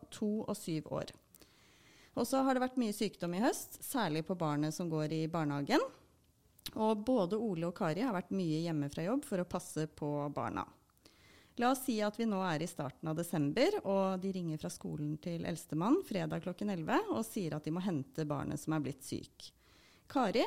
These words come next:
hun er usikker på hvor mange sykt barndager hun egentlig har, eh, og hun tror hun nå har brukt ni dager, men hun er ikke sikker, så hun kontakter sin leder for å høre. Men før vi kommer litt tilbake til hva lederen svarer,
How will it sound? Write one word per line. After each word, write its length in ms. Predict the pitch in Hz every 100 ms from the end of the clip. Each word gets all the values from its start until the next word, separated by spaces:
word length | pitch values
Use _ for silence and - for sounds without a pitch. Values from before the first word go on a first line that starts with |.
| 480
hun 180 | 277 240
er 100 | 262
usikker 480 | 277 165 - 151 165
på 80 | 196
hvor 100 | 208
mange 220 | 196 170
sykt 340 | - 160 -
barndager 460 | - 160 151 147 151
hun 100 | 180
egentlig 300 | 170 160 190
har, 320 | - 277 392 285 160 - _ _
eh, 320 | 220 220 220 214
og 580 | 214 214 214 214 214 214 - - - _
hun 460 | - 214 214 214 208 - _ -
tror 360 | - - 190 180
hun 180 | 220 247
nå 140 | 190
har 100 | 190
brukt 500 | 196 175 175 - -
ni 160 | 180 175
dager, 420 | 185 160 147 247 -
men 180 | 226 214
hun 120 | 226
er 180 | - 160 170
ikke 120 | 226
sikker, 300 | 208 170 -
så 100 | 294
hun 100 | 233
kontakter 640 | 208 220 - - 165 - 170
sin 220 | - 160
leder 340 | 165 160 104 82
for 100 | 156
å 80 | 160
høre. 280 | 156 - - - _ - - - -
Men 100 | 226
før 240 | - 226 202
vi 60 |
kommer 220 | 233 220 220
litt 140 | 196
tilbake 460 | 247 226 165 - 170
til 80 | 214
hva 160 | 190
lederen 320 | 190 185 156 196
svarer, 400 | - 196 190